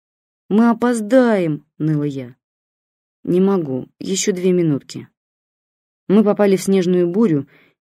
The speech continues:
и приехали в аэропорт на пятьдесят минут позже. На наш самолёт опоздали. Следующий рейс, на который уже все билеты были выкуплены,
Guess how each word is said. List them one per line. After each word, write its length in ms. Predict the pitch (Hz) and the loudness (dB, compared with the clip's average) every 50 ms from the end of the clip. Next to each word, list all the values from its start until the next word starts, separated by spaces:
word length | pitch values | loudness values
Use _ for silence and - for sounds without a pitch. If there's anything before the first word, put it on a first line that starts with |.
| _ _ | _ _
и 80 | 156 | -8
приехали 480 | 160 156 170 190 208 202 - 180 165 170 | -4 -2 2 2 2 2 0 -2 -2 -2
в 80 | 156 156 | 0 0
аэропорт 500 | 165 165 160 165 160 165 208 214 190 - | 0 0 0 -2 -2 0 -2 -2 0 -2
на 80 | 160 | -6
пятьдесят 440 | 151 160 156 147 160 156 - 190 175 | -6 -6 -6 -6 -4 -4 -4 -4 -2
минут 320 | 160 156 156 160 156 160 | 0 0 0 0 -2 -6
позже. 380 | - - 151 135 123 131 123 - _ _ _ _ _ _ _ _ _ _ _ _ | -6 -6 -6 -6 -6 -10 -16 -18 _ _ _ _ _ _ _ _ _ _ _ _
На 140 | 151 156 | -2 0
наш 180 | 160 175 165 156 | 2 0 0 -2
самолёт 420 | - - 165 165 160 180 190 185 | -2 -2 0 0 2 0 0 0
опоздали. 640 | 156 151 151 156 151 147 147 139 131 123 123 127 - _ _ _ _ _ _ _ _ _ _ _ _ _ _ _ _ | -4 -4 -2 -4 -4 -2 -4 -6 -8 -8 -12 -14 -18 _ _ _ _ _ _ _ _ _ _ _ _ _ _ _ _
Следующий 480 | - 165 190 180 190 170 - - 185 | 0 0 2 2 2 -2 0 0 0
рейс, 240 | 175 202 240 220 - | 2 2 0 0 0
на 100 | 165 156 | -2 -2
который 320 | 151 151 151 170 160 165 156 | -2 -2 -2 0 0 0 0
уже 220 | 156 165 156 165 | -2 -2 -4 -4
все 180 | 156 - - 175 | -4 -4 -4 -2
билеты 340 | 156 170 165 180 170 160 | -2 0 0 0 0 -2
были 220 | 156 147 160 156 156 | -2 -2 0 0 0
выкуплены, 640 | 160 175 226 226 - 151 151 147 143 135 131 120 | 0 0 -2 -4 -4 -4 -2 -2 -2 -2 -4 -8